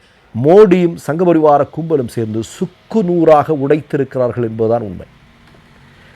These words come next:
நீங்க மோடியும் இன்றைக்கு பா ஜ கவும் சேர்ந்து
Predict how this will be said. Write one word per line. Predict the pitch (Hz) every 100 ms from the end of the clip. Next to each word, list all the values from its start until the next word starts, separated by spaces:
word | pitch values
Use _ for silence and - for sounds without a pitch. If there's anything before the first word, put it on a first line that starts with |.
| -
நீங்க | 160 202 185 214 220 - 151
மோடியும் | 156 226 233 220 240 247 - - - - - - -
இன்றைக்கு | - 139 139
பா | 147
ஜ | 180 202 190
கவும் | 185 170
சேர்ந்து | 143 151 139 113 113 135